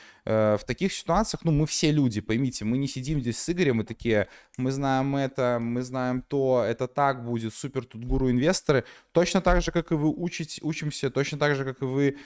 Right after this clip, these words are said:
ошибаемся, но почему с DeFi не прошел кейс, и почему там до сих пор шилят все эмейзи вообще, ну, то есть, ну, может, мы чего-то не знаем, это будет нам хорошим этапом и наукой, но, м, пока прям супер жестко. Давайте по сейлу,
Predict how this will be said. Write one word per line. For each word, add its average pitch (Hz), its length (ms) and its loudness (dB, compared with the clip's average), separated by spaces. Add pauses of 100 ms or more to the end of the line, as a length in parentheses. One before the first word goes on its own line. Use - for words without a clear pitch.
(220)
ошибаемся, 139 920 0
но 123 200 0
почему 143 400 0
с 117 100 -4
DeFi 165 280 0
не 143 120 2
прошел 120 380 -4
кейс, 127 420 -2
и 113 60 -6
почему 139 420 -2
там 123 220 0 (260)
до 123 140 -2
сих - 240 2
пор 156 420 2 (300)
шилят 151 420 2
все 135 460 2
эмейзи 156 500 0
вообще, 127 400 -2
ну, 170 160 2
то 135 140 2
есть, - 200 -2 (1400)
ну, 147 100 0
может, 190 280 2
мы 175 140 4
чего-то 156 320 2
не 135 80 4
знаем, 147 320 4
это 139 140 0
будет 123 320 -6
нам 120 180 2
хорошим 123 540 0
этапом 120 460 2
и 113 120 -2
наукой, 117 500 2
но, 107 1080 2
м, - 360 -8
пока 135 400 2
прям 113 280 0
супер 113 340 -4
жестко. 104 380 0
Давайте 139 320 2
по 127 280 2
сейлу, 107 460 2